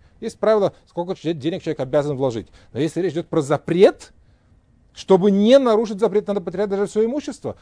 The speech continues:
Как на основании того, что мы боимся, что человек потеряет деньги, можно разве разрешить то, что Тора запретила? Такого не бывает. Тогда на каком основании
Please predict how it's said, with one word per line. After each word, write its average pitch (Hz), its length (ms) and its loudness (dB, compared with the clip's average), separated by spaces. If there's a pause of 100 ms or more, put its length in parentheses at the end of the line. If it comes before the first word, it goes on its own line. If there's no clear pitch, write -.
(100)
Как - 180 -8
на 185 80 -4
основании 180 420 -2
того, 156 280 -2
что 156 140 -8
мы 147 100 -4
боимся, 147 320 -4
что 120 100 -16
человек 151 260 -4
потеряет 151 340 -4
деньги, 185 340 -4 (160)
можно 160 320 0
разве 143 380 -2
разрешить 131 480 -6
то, 156 100 -4
что 135 140 -6
Тора 156 320 4
запретила? 127 480 -8
Такого 202 240 -6
не 226 80 -8
бывает. 240 400 -8 (720)
Тогда 110 180 -8
на 117 80 -6
каком 131 180 -8
основании 123 440 -8